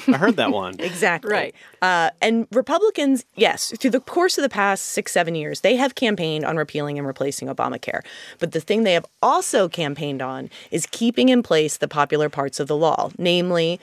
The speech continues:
Speaker 2: protecting people with pre-existing conditions. This seems to very explicitly <laughs> walk back that promise, and people feel very strongly. I could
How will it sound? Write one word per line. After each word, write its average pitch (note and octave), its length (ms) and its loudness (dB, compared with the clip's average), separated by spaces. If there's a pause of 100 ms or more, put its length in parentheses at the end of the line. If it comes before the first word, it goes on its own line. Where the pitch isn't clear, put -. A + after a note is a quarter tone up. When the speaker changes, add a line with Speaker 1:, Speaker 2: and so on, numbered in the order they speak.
(120)
Speaker 2:
protecting F#3 440 -2
people A#3+ 260 0
with A3+ 120 2
pre-existing G#3 520 -2
conditions. D3 580 -4 (180)
This C4+ 220 2
seems B3+ 340 2
to G#3+ 140 -4
very E3+ 360 2
explicitly G3+ 640 -4
<laughs> F3 140 2
walk - 220 -2
back E3 220 2
that G3+ 180 0
promise, - 480 -4
and - 180 -6
people D4 320 2
feel A#3 320 2
very D#3+ 300 2
strongly. C4+ 640 0 (400)
I E3 320 0
could F#3 180 -4